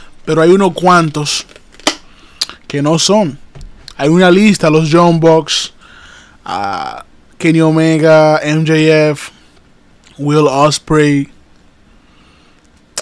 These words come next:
Hay unos cuantos que no son de ex W W E, que se puede hacer algo grande, se puede hacer algo maravilloso. Ah, así que en el chat, amigo Brown Breaker, así que amigo Warner,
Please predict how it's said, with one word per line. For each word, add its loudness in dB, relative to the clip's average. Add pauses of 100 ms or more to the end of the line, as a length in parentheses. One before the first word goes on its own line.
(220)
Hay -6
unos -4
cuantos -2
que -6
no -6
son -6
de -8
ex -10
W -2
W -4
E, -12 (680)
que -10
se -8
puede -2
hacer -4
algo -2
grande, -2
se -12
puede -8
hacer -6
algo -2
maravilloso. -4 (1200)
Ah, -4
así -6
que -2
en 0
el -2
chat, -4
amigo -2
Brown -2
Breaker, -4
así -2
que 0
amigo -2
Warner, -2